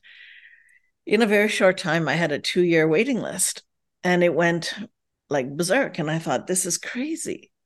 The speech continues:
This is so neat. I don't understand it fully yet, <laughs> but I, I know that it did this for me." And, you know, and off we go. And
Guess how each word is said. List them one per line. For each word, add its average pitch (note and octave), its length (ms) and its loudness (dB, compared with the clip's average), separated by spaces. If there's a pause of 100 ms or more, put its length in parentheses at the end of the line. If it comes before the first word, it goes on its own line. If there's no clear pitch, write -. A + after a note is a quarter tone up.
This F#3+ 280 0
is F#3 120 -6
so E3 720 0
neat. A3 320 0
I D3+ 100 2
don't D#3 260 -4
understand D3+ 600 -4
it G#3+ 120 -8
fully G3+ 360 -4
yet, A3 300 -8 (240)
<laughs> - 220 -20
but F3+ 300 2 (280)
I, D#3+ 380 2
I D#3 240 2
know D#3+ 380 2
that D3+ 200 0
it C#3+ 180 -4
did D#3+ 280 -2
this F#3 220 -2
for D#3+ 220 -4
me." F3+ 280 -4 (120)
And, D#3 340 -2 (1040)
you D#3+ 120 2
know, A#2+ 180 -2
and D3+ 140 0
off D#3 240 -2
we D#3 100 -2
go. E3+ 260 2
And C#3+ 320 -4